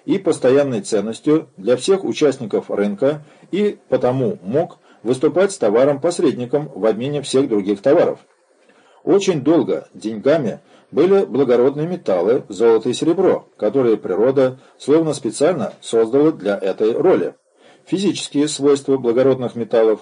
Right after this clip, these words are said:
однородность, прочность, собственная ценность, идеально отвечали требованиям к денежному товару. Металлические деньги позволили перейти к весовому типу денег,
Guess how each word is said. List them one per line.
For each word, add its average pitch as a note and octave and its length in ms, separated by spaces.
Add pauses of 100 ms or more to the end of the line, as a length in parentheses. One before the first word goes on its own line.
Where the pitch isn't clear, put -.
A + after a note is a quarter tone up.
однородность, B2 720
прочность, A2+ 640
собственная B2+ 520
ценность, A2+ 440 (280)
идеально D#3+ 460
отвечали C#3+ 460
требованиям C3 580
к F#2+ 80
денежному G#2 540
товару. C3+ 420 (640)
Металлические D3 640
деньги C3 540
позволили A#2+ 560
перейти B2+ 540
к - 140
весовому A2 600
типу - 340
денег, B2 460